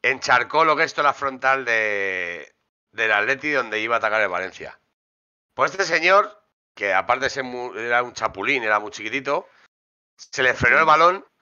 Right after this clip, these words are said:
Speaker 1: se la quitó el Piojo López y marcó un chirlo Piojo López de, de impresión. Ese día nos metió un uno tres, creo, el Valencia. Era, estábamos en enero, yo creo que a partir de ahí ya, ese fue la estocada, empezamos a caer en picado ese año,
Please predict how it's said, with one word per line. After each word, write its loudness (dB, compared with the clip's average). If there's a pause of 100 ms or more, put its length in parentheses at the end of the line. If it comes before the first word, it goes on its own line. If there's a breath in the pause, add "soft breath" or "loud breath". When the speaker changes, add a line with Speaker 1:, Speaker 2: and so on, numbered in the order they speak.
(160)
Speaker 1:
se -8
la 0
quitó -6
el -6
Piojo -4
López -4 (120)
y -12
marcó -2
un -14
chirlo -8
Piojo -6
López -8 (800)
de, -6 (220)
de -16
impresión. -8
Ese -8
día 0
nos -2
metió -6
un -4
uno 0
tres, -4
creo, -6
el -6
Valencia. -2 (1120 soft breath)
Era, 2
estábamos 2
en 2
enero, 2
yo 2
creo 2
que 4
a 2
partir -2
de 2
ahí -2
ya, 0
ese -10
fue 0
la 0
estocada, -2
empezamos -4
a -8
caer -2
en -6
picado -2
ese -6
año, -4